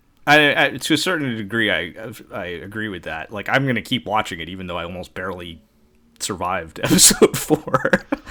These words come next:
because I know they're probably not gonna do that again in episode five. They're probably gonna do something completely different. So, you know, there's something to be said for that. Um,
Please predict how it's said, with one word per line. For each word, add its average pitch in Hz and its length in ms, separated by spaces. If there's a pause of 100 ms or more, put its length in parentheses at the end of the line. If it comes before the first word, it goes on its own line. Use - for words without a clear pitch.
(120)
because 170 320
I 139 120
know 135 420 (240)
they're 127 100
probably 170 340
not 139 160
gonna 120 160
do 135 180
that 113 140
again 107 260
in 101 80
episode 95 360
five. 73 360
They're 92 100
probably 110 220
gonna 95 80
do 95 80
something 98 240
completely 87 340
different. - 400 (640)
So, 104 680 (360)
you 131 80
know, 98 160
there's 98 140
something 117 260
to 101 60
be 95 100
said 117 300
for - 120
that. 90 320 (220)
Um, 82 560